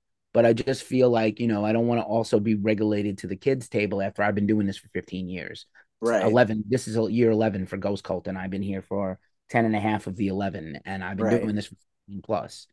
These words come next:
Speaker 1: So about the same amount of time as my marketing career. So, like, you know, parallel to my marketing career, just in general, let alone any, uh, anything else I did with that in the music business. So it's just weird to me.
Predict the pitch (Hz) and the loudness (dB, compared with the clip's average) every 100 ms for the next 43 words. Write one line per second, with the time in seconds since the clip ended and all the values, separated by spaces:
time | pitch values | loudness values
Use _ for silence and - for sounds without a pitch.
0 | _ _ _ - 98 98 117 151 151 147 | _ _ _ -2 0 0 2 8 10 10
1 | 139 123 143 131 120 123 120 123 117 107 | 8 4 0 0 0 2 2 2 2 0
2 | 110 95 82 - - 117 110 117 113 107 | 0 -4 -6 -12 -2 2 2 2 0 -2
3 | _ _ _ _ _ _ _ _ 110 104 | _ _ _ _ _ _ _ _ -6 2
4 | 131 127 120 113 104 113 104 107 107 107 | 4 6 6 4 2 0 0 2 0 0
5 | 107 98 98 101 95 107 - 110 147 127 | 0 -2 -2 -2 -2 -2 0 4 4 4
6 | 110 101 101 110 107 107 107 101 101 95 | 0 -2 -4 -2 0 2 2 0 -2 -2
7 | 95 - 101 95 98 92 - 95 95 92 | -4 -6 -8 -8 -10 -12 -10 -8 -6 -8
8 | - 87 85 90 92 - - - - - | -8 -10 -8 -10 -10 -12 -14 -16 -16 -8
9 | - 113 127 175 190 160 143 127 110 107 | 0 0 0 -4 -2 4 4 4 0 -2